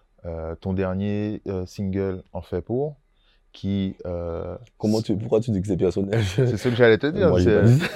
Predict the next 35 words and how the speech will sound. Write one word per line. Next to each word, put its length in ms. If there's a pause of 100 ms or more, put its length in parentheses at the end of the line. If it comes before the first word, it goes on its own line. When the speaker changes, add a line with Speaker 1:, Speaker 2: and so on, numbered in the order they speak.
Speaker 2:
ça. 200 (160)
<laughs> 180
Speaker 1:
ça, 220
ça 220
semble 340
trop, 260
trop 200
précis 380
pour 220
être, 240
euh, 420 (460)
pour 200
être 140
imaginé. 560 (420)
<laughs> 840
Et 60
Speaker 2:
Ouais. 40
Speaker 1:
comme 200
tu 120
as 40
l'habitude 520
de, 320
de, 380
d'inclure 680
le, 300
le 160
réel 320
dans 140
tes 120
morceaux, 360
comme 180
tu 120
l'as 100
fait 140
auparavant, 580